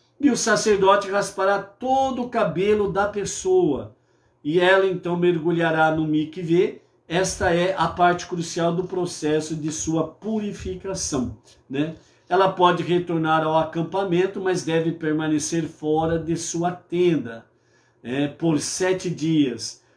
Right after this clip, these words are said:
No sétimo dia, o sacerdote raspará todo o seu cabelo,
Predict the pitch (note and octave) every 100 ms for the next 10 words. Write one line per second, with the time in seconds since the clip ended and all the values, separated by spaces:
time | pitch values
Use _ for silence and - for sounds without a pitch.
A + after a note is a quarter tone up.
0 | _ G#3 F#3 - F3 F3 F3+ F3 D3+ F#3
1 | F3+ - E3+ - D#3+ C#3+ D#3 D#3+ C#3+ D#3+
2 | D#3+ - D3+ D#3 D3+ - G3 A3 A3+ F3+
3 | E3 - D3+ D3+ F#3 F3+ E3+ A3 B3